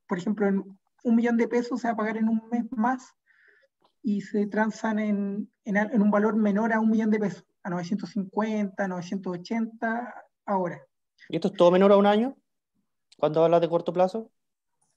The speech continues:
Speaker 1: Todo menor a un año. En general los P D C son de muy corto, pueden haber,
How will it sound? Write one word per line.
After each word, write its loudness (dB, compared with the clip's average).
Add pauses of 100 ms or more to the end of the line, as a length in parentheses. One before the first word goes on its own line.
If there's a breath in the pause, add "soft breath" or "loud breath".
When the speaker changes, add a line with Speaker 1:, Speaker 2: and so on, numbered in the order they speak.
Speaker 1:
Todo 4
menor 6
a 6
un 8
año. 2
En -6
general 2
los 0
P -2
D 2
C -2
son 0
de 4
muy 2
corto, -2
pueden -2
haber, 2